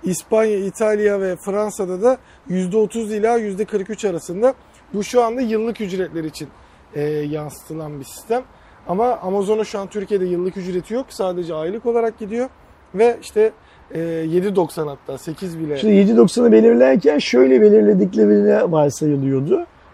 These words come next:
Speaker 2: Bir dolar.
Speaker 1: Evet, o dönemin bir doları.
Speaker 2: O dönemin bir dolarıydı.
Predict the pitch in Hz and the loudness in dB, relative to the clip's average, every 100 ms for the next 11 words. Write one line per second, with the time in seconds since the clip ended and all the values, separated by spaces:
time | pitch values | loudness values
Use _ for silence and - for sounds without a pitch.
0 | - 175 254 208 156 135 123 156 139 - | 2 6 8 8 6 2 -4 -6 -8 -6
1 | 160 160 143 123 120 - - - 202 170 | -4 -2 -2 -4 -10 -10 -6 2 6 8
2 | 160 175 196 156 135 127 131 131 - | 8 8 6 4 2 0 -4 -6 -10